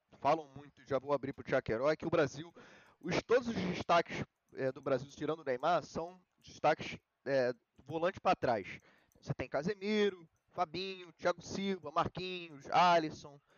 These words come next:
Renan Lodge, são todos jogadores que não são protagonistas na frente. Aí você pega na frente, você não tem tantos assim. Você concorda com esse tipo de argumento, Thiago?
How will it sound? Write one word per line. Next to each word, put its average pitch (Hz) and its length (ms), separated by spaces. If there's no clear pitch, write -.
Renan 151 220
Lodge, 156 420
são 190 160
todos 214 240
jogadores 196 400
que - 100
não 202 120
são 208 160
protagonistas 190 640
na 202 120
frente. 170 520
Aí 185 60
você - 120
pega 185 260
na 190 80
frente, 196 260
você 202 80
não 196 100
tem 208 260
tantos 196 260
assim. - 180
Você 226 180
concorda 208 440
com - 120
esse 175 120
tipo - 180
de - 80
argumento, 165 400
Thiago? 120 220